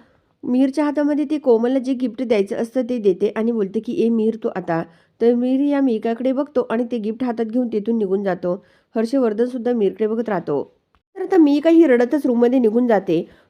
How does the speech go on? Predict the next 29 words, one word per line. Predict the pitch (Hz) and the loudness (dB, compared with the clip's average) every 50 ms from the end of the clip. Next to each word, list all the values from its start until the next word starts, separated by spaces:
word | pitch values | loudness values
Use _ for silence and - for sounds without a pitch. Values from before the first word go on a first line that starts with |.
| _ | _
हर्षवर्धन | 233 233 262 - 302 269 254 247 226 262 277 262 | 0 0 2 4 4 4 4 4 2 0 -2 0
तर | 294 302 294 | 0 0 0
खूपच | - 285 277 294 302 302 - | -2 0 0 0 -2 0 0
खुश | 320 294 - | -2 0 2
होतो, | 247 190 - 185 180 180 - - - - - | 0 0 2 0 -2 -2 -4 -10 -20 -10 -4
परंतु | - 226 240 226 254 262 | -2 -2 0 0 0 0
मिहिकाला | 262 254 247 - 285 285 285 294 | 0 0 0 0 0 0 0 0
खूप | 302 254 247 | -2 0 2
वाईट | 220 220 226 | 2 2 2
वाटत | 254 262 247 262 - 220 | 0 0 -2 0 -2 -2
असतं. | 214 214 - 160 160 - - _ _ _ _ | -2 -2 -4 -4 -4 -4 -8 _ _ _ _
पुढे | - 269 277 277 - | -2 0 2 2 2
असं | 262 269 - 339 | 2 0 0 0
बघायला | 277 269 247 254 269 262 | 0 2 2 2 0 0
मिळतं | 254 240 214 - 262 247 | 0 -2 -2 -2 -4 -4
की | - - - | -4 -4 -4
आता | 240 240 269 269 | -4 -2 0 -2
इकडे | 277 269 277 285 | -2 0 -4 -4
सागर | 285 285 220 208 214 247 254 | -2 0 -2 0 0 0 -2
मुक्ताकडे | 240 226 226 247 240 - 262 233 | -2 -2 -4 -4 -2 0 2 2
येतो. | 202 185 - 170 175 175 - _ _ _ _ _ _ - | 2 2 0 -2 -4 -4 -8 _ _ _ _ _ _ -2
सागर | 247 240 240 269 | 0 2 2 2
मुक्ताला | 285 262 233 - 262 262 262 | 2 2 2 0 0 0 0
विचारतो | 247 220 - 233 240 233 277 | -2 0 -2 -2 -2 -2 -4
की | 262 262 262 269 269 - _ _ _ _ _ _ _ _ - | -2 0 -2 -2 -2 -6 _ _ _ _ _ _ _ _ -4
"काही | 269 269 277 269 | -2 0 0 0
प्रूफ | 269 - 262 254 - | 0 -2 -4 -2 0
सापडला | - 233 208 220 220 226 247 233 | 0 0 0 0 0 0 0 0
का?" | 226 208 190 185 | 0 0 0 -2